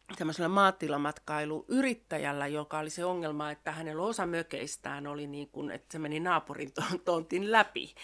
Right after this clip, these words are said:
Ja siinä törmättiin tähän samaan, että kun siellä oli siellä päärakennuksessa oli aurinkokennot, jotka olisi sitten tuottanut sähköä myös niillä kauempana oleville mökeille,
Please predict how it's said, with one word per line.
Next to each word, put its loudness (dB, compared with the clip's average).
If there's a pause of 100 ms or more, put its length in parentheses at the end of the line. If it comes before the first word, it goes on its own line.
(180)
Ja 0
siinä 0 (240)
törmättiin 0
tähän 0
samaan, 0
että -12
kun -12
siellä -4
oli -4
siellä -4
päärakennuksessa -2
oli -4
aurinkokennot, -4 (260)
jotka -4
olisi -2
sitten -4
tuottanut -2
sähköä -2
myös -4
niillä -6
kauempana -2
oleville -8 (260)
mökeille, -4